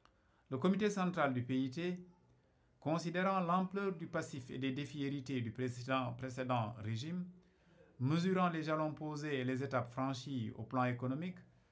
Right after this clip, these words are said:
appréciant les évolutions d'ordre stratégique et institutionnel et celles portant sur l'approfondissement des droits et libertés des citoyens, relève que le Sénégal est sur la bonne voie. Or, il n'en est ainsi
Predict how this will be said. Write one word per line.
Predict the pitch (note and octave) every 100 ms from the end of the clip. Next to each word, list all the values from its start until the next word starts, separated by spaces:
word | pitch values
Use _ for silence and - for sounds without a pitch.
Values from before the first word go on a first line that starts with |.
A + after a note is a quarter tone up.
| _ _ _ -
appréciant | C#3+ D3 F3 - F#3
les | F3 D#3
évolutions | D#3 D#3 D3+ B2+ C#3+
d'ordre | C#3 C#3
stratégique | B2+ - B2 B2 C3 D#3+ F3
et | A#2+
institutionnel | A2 C3 B2 C#3+ E3 F3 E3+ B2
et |
celles | A#2 C3 B2
portant | C3 B2+ C3+
sur | A#2+ A#2
l'approfondissement | B2+ C3+ C3+ - C3+ B2+ C3 B2+
des | A#2
droits | A2 B2 B2
et | A2+
libertés | B2 B2+ B2 A#2+ B2+ A2 A2
des | G#2+
citoyens, | - A#2+ A#2+ C3+ E3 E3+ - - _ - - - _ - -
relève | C3+ D#3+ D#3+ D#3+ E3 E3
que | C3
le | C3
Sénégal | B2 A#2+ A#2+ B2 B2+
est | B2 B2+ B2+ B2+ B2+
sur | - C3 C3 C3+ B2
la | A2+ A2+
bonne | A2 A2 G2+
voie. | F#2+ G2+ F#2+ - _ _ _ _ _ _ _ _ - - _
Or, | C3 D3+ F3+ F3+
il | C3+
n'en | C3
est | C3 D3 C#3
ainsi | C#3+ D3+ G3 G3